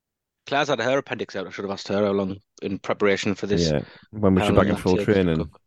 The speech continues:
Speaker 1: Well, do, do, I mean, it's going off on,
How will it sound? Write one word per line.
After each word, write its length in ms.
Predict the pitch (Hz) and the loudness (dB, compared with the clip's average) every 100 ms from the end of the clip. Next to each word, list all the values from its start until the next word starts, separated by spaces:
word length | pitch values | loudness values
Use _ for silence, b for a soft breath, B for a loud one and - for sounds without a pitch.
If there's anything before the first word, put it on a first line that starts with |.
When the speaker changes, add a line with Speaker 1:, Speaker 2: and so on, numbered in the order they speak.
| B B B - | B B B 0
Speaker 1:
Well, 180 | 131 131 | 4 4
do, 180 | 135 120 | 2 -4
do, 200 | 98 117 | -2 0
I 60 | |
mean, 200 | 120 113 | 2 2
it's 300 | 107 95 - - - | 2 -2 -10 -20 -2
going 200 | 120 104 | 2 2
off 140 | 101 | 0
on, 100 | 98 | -8